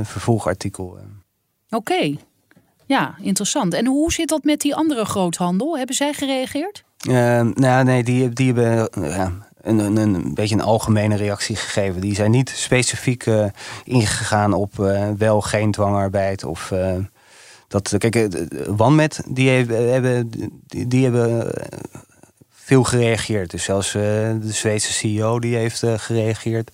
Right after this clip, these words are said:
Speaker 1: Ik heb de Nederlandse, eh, directeur gesproken. Eh, die hebben ook een verklaring afgegeven op hun website. En, en ze hebben inmiddels ook wel ge-, ja, er, een soort erkend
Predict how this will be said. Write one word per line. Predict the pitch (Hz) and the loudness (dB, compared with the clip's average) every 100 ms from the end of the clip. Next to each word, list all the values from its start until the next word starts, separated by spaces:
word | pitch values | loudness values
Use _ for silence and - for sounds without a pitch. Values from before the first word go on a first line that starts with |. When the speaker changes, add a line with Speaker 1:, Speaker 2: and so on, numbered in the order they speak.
| - | -8
Speaker 1:
Ik | |
heb | 95 - | -8 0
de | 107 | 2
Nederlandse, | 113 120 113 110 113 113 117 | 4 4 2 0 0 0 0
eh, | 117 | -2
directeur | 110 110 110 - 117 | -4 -2 -4 -2 -2
gesproken. | 107 - 107 107 - 107 - - - - _ | -2 -6 -4 -4 -6 -12 -14 -20 -20 -20 _
Eh, | 92 98 | -2 0
die | 101 | 2
hebben | 98 98 | 2 2
ook | 95 | 0
een | 101 | -2
verklaring | - - 107 110 110 110 | -2 0 4 4 2 2
afgegeven | 104 - - - - 117 113 | 0 -2 -6 -6 0 2 2
op | 107 | 0
hun | 107 107 | 2 2
website. | 117 - 127 117 117 - - - _ _ _ _ _ | 2 2 2 2 0 -8 -20 -20 _ _ _ _ _
En, | 113 113 | 2 4
en | 101 110 | 4 0
ze | 98 | 0
hebben | 101 104 | -2 0
inmiddels | 107 107 104 | 0 0 0
ook | 104 | -2
wel | 107 101 | 0 -2
ge-, | 98 95 | -2 -6
ja, | - 107 95 95 - | -2 -2 0 -4 -6
er, | 101 | -6
een | - | -4
soort | - 107 | -2 -2
erkend | 92 - 113 98 | -2 0 2 0